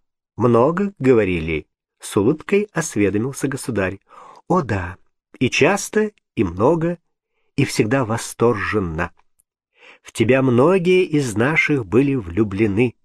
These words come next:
Только их имен ты у меня не спрашивай. Я тебе не назову их, так как слишком ревнива для этого».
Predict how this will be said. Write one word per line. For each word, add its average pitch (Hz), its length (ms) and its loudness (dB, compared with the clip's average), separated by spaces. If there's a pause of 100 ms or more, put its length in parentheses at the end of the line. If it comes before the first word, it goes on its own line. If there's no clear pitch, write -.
(720)
Только - 260 -2
их 120 380 -2
имен 196 320 0
ты - 180 2
у 156 80 2
меня 151 160 -2
не 151 140 -4
спрашивай. 107 680 -6 (460)
Я 120 320 2
тебе 170 320 0
не 180 120 0
назову 156 500 2
их, 151 240 -2
так - 320 -2
как 165 200 -4
слишком - 640 -4
ревнива 107 680 0
для 101 260 0
этого». 113 540 -2